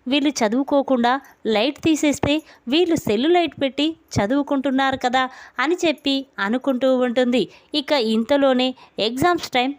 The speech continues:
దగ్గర పడతాయి. ధీరజ్, ప్రేమ ఇద్దరు కూడా ఎగ్జామ్స్ రాయడానికి వెళ్తూ ఉంటారు. ఇక హాల్లోకి వచ్చి ధీరజ్, "అమ్మ, నాన్న ఇక్కడ రండి" అని పిలుస్తాడు.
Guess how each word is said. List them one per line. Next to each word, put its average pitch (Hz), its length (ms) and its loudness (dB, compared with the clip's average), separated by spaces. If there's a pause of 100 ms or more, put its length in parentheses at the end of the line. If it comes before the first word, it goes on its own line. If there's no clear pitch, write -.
దగ్గర 185 360 0
పడతాయి. 254 600 0 (540)
ధీరజ్, 311 480 2
ప్రేమ 269 400 2 (120)
ఇద్దరు 262 380 2
కూడా 269 400 2 (140)
ఎగ్జామ్స్ 311 520 0
రాయడానికి 269 760 0 (140)
వెళ్తూ 247 380 2
ఉంటారు. 254 500 2 (220)
ఇక 294 240 -2
హాల్లోకి 254 600 2
వచ్చి 247 420 2
ధీరజ్, 240 440 2 (300)
"అమ్మ, 247 320 2 (260)
నాన్న 254 440 0 (180)
ఇక్కడ 269 320 0
రండి" 262 400 0 (220)
అని 247 180 2
పిలుస్తాడు. 247 680 0